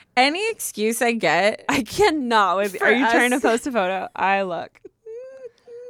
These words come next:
Speaker 2: so bad in high school.
Speaker 1: No.
Speaker 2: But what I'm saying,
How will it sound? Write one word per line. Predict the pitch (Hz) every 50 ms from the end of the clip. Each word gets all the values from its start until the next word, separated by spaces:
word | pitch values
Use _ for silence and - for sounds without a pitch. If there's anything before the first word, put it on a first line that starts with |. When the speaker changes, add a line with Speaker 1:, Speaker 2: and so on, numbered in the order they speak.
| 466 - - 440 427 - 359
Speaker 2:
so | 302 247 294 370
bad | 320 285 247 214 196
in | 196 190
high | 185 - 165 180 -
school. | 539 494 - - - - - -
Speaker 1:
No. | - 208
Speaker 2:
But | 349 392 453 381
what | 285 370 370 370
I'm | 480 427
saying, | 415 - 359 349 359 339 330 311